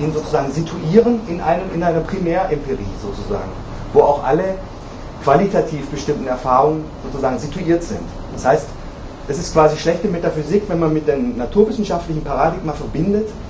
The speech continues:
dass das auch die eigentliche Wirklichkeit wäre, ne, die da erforscht wird. Und alles andere muss sozusagen daraufhin, ähm, äh, eingeklammert werden. Und das ist ein Ansatz, der nicht dualistisch aufgestellt ist, grundsätzlich nicht,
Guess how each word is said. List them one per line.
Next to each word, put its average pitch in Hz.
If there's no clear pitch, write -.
dass 156
das -
auch -
die -
eigentliche 160
Wirklichkeit 170
wäre, 104
ne, 123
die 139
da 113
erforscht -
wird. 110
Und 117
alles 147
andere 180
muss 175
sozusagen 156
daraufhin, 165
ähm, 147
äh, 135
eingeklammert 139
werden. 82
Und 113
das -
ist 214
ein 135
Ansatz, 202
der 170
nicht 208
dualistisch -
aufgestellt 117
ist, -
grundsätzlich 208
nicht, 175